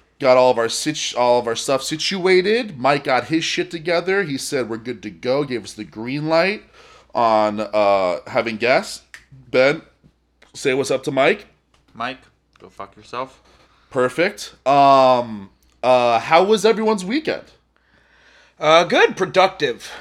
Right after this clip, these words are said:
Speaker 3: Productive
Speaker 1: Productive.
Speaker 3: for me. And we're about to get a little rain. I'm excited for that. We need it.
Speaker 1: I, I,
Speaker 3: Is that
Speaker 1: I
Speaker 3: a dad thing of me to say?
Speaker 1: Well, you've said a lot of dad things today. You were talking earlier for, like, a good fifteen to twenty minutes about just plumbing.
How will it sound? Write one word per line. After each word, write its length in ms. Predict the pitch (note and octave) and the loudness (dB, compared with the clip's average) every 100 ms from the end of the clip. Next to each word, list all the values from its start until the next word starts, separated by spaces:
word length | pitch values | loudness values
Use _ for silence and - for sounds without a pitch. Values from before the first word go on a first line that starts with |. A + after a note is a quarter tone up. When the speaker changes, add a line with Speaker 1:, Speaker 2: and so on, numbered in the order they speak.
| - | -16
Speaker 3:
Productive 320 | - D3 E3+ F3 | -6 0 2 6
Speaker 1:
Productive. 360 | D#3 F3+ - | 4 4 -2
Speaker 3:
for 120 | G3 | -4
me. 340 | F3+ F3 D#3 B2+ | -2 0 0 -2
And 240 | D#3 G#3 | -4 -4
we're 80 | G#3 | -2
about 220 | F#3+ F#3 | -2 -2
to 60 | D#3+ | -2
get 120 | D#3 | -2
a 40 | |
little 180 | D3+ C3+ | 0 -2
rain. 400 | C3+ D#3 F3+ F3+ | 0 -2 -2 -4
I'm 100 | C3+ | -6
excited 440 | A#2 - D3+ C#3 B2 | -8 0 2 2 -2
for 120 | C3 | -4
that. 220 | B2 G#2+ | -4 -4
We 80 | B2 | -6
need 200 | C3 B2 | -6 -6
it. 140 | G#2+ - _ _ | -8 -12 _ _
Speaker 1:
I, 180 | C3 D3+ | 4 4
I, 300 | D#3+ B2+ C#3 | 4 4 4
Speaker 3:
Is 340 | D#3 D3 C#3 A#2+ | 4 2 -2 -2
that 60 | |
Speaker 1:
I 120 | A#2 D#3+ | 2 4
Speaker 3:
a 80 | D3+ | 4
dad 300 | D3+ D#3 D#3 | 4 2 0
thing 160 | F3 | -2
of 100 | E3 | -2
me 120 | D#3+ | -4
to 60 | D#3+ | -6
say? 280 | D3+ F3+ G3 _ _ - B2 _ | -4 -4 -6 _ _ -20 -20 _
Speaker 1:
Well, 360 | C3+ D3+ D#3 D#3 | -4 2 4 4
you've 240 | B2 E3+ | 0 -8
said 140 | - G3 | 0 0
a 40 | |
lot 300 | D3 D3+ E3 | 4 6 6
of 100 | D#3 | 4
dad 340 | C3 A2 G#2 - | 0 0 0 -4
things 280 | G2 E2 - | -10 -12 -12
today. 260 | G#2 F2+ | -8 -8
You 180 | F#2 D3 | -8 -4
were 80 | F3+ | -4
talking 460 | F3+ F3+ D#3 D3+ A#2+ | 2 4 4 2 -6
earlier 540 | B2 D#3+ C#3+ A2+ G#2+ | -4 -2 -2 -2 -4
for, 180 | G#2+ A#2 | -4 -4
like, 100 | G#2+ | -4
a 60 | G#2 | -6
good 300 | G#2 C3+ C3+ | -6 -8 -6
fifteen 340 | - C#3 B2+ | -8 -10 -10
to 60 | A2+ | -10
twenty 240 | - A#2 | -8 -8
minutes 240 | A#2 B2+ - | -6 -8 -6
about 300 | G#2 G2 G2 | -4 -6 -6
just 220 | F#2 - | -14 -14
plumbing. 400 | - A#2 G2 | -8 -8 -8